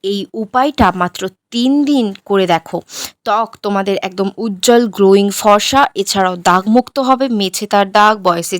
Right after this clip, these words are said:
ছাপ যদি স্কিনে পড়ে যায়, তাহলে কিন্তু ভীষণভাবে একদম সব কিছু তুলে দিতে সাহায্য করবে আজকের এই রেমেডি। তাহলে চলো, ফার্স্ট স্টেপ ফলো কর-,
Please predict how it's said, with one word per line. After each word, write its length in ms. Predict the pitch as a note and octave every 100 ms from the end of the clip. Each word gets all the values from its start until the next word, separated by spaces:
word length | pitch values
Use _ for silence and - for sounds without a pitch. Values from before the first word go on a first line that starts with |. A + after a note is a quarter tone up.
| -
ছাপ 220 | G#3+ G#3
যদি 220 | G3+ F#3+
স্কিনে 320 | F#3+ - F#3 F3+
পড়ে 220 | A3 C#4
যায়, 200 | A3+ G3 _ - - -
তাহলে 200 | G3+ G3
কিন্তু 300 | G3+ A3+ C4+ G#3
ভীষণভাবে 760 | G#3 - A#3 A#3+ B3 B3 F#4 - - -
একদম 380 | F#3+ G3+ C4 E4+
সব 220 | - G#3+ -
কিছু 260 | A3 - F4
তুলে 260 | B3 G#3
দিতে 240 | G3 F#3+ D#4
সাহায্য 380 | A#3 G3 F#3
করবে 260 | G3 A3 C4 -
আজকের 460 | F#3 F#3 - D4 B3+
এই 140 | G#3 F#3+
রেমেডি। 340 | F3 E3 F3+ - - -
তাহলে 180 | A3 A#3
চলো, 480 | - C#4 F4 C4+ A3+
ফার্স্ট 400 | - A#3 C4 -
স্টেপ 220 | E4 F4 _
ফলো 260 | - A3+ A3+
কর-, 260 | A#3+ A#3+